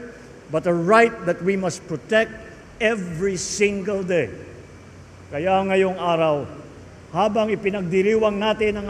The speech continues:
ating kalayaan, lalo natin paigtingin ang pagmamahal at paglilingkod sa ating minamahal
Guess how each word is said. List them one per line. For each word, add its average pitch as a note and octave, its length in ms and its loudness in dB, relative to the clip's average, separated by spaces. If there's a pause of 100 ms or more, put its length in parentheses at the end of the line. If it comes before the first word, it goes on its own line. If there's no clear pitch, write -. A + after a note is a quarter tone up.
ating G#3 160 -4
kalayaan, F#3+ 720 0 (400)
lalo A3 400 2
natin A3+ 400 -2
paigtingin A3 720 0 (400)
ang E3 160 -6
pagmamahal G3 800 2 (240)
at C3+ 160 -6
paglilingkod F3 800 2 (320)
sa E3+ 320 -4
ating D#3+ 240 -6
minamahal D#3 720 -2